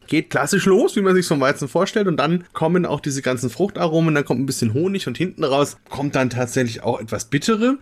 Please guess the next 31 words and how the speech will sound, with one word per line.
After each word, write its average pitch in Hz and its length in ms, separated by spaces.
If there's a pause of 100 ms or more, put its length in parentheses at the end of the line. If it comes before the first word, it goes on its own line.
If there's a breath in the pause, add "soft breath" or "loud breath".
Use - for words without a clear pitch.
(200)
Also 156 200
ein 143 120
sehr 170 180
spannendes 214 560
Bier. 233 320
Wenn 196 80
ich 175 80
das 175 140
jetzt 175 200
bekommen 175 440
hätte, 185 280 (140)
ohne 202 560 (140)
zu 143 240
wissen, 208 400
dass 160 240
es 151 120
sich - 300
offiziell 160 500
um 127 120
einen 107 160
Weizen 170 460
handelt, 190 300
hätte 160 200
ich - 60
es - 40
tatsächlich 143 400
wahrscheinlich 131 440
eher 160 420
in 143 200
die 131 340
moderne 123 760